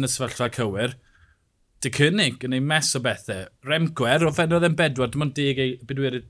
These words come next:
deg eiliad tu ôl, a, t'wod, ar y flan y grŵp brach na o ffrefrynnau. Mi oedd e'n lle hollol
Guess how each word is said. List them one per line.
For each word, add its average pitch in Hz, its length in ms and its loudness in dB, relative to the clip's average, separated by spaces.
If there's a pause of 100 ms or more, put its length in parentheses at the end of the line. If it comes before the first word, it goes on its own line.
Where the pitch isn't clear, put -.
(120)
deg 131 240 2
eiliad 123 320 -2
tu 127 160 -2
ôl, 113 160 -2
a, 120 80 -6
t'wod, 110 240 -6
ar 123 80 -2
y 117 80 -8
flan 123 400 -2
y 110 40 -12
grŵp 123 280 -10
brach 123 280 -6
na 120 120 -6
o - 80 -14
ffrefrynnau. 117 640 -6 (520)
Mi 131 120 4
oedd 170 160 2
e'n 120 80 -2
lle 113 400 -2
hollol 151 400 -2